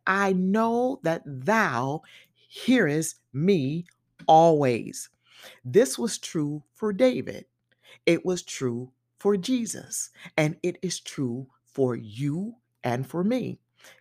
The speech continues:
God always hears our prayers because he knows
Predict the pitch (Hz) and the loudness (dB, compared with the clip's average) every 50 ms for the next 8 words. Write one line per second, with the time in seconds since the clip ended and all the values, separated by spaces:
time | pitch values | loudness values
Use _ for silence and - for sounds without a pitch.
0 | - 120 117 113 185 214 240 254 269 269 262 - - - - 208 233 240 240 226 | -20 -14 -4 -2 -2 0 0 0 -2 -2 -4 -8 -6 0 2 2 4 4 2 2
1 | 214 214 208 196 - - - - 214 208 202 196 196 - - - 170 170 165 165 | 2 2 0 -2 -4 -6 -6 -2 2 2 2 2 2 -2 -4 -4 -2 -2 -2 -2
2 | - - - 233 208 170 170 170 - 170 175 175 - - - 170 - - 202 185 | -4 -4 -4 -2 0 0 0 -2 -2 -4 -4 -4 -2 -4 -4 -4 -4 -4 -4 -4
3 | 175 165 165 165 185 226 277 285 247 175 143 147 156 160 - - | -2 -2 0 2 2 2 4 4 4 4 2 2 -2 -4 -6 -10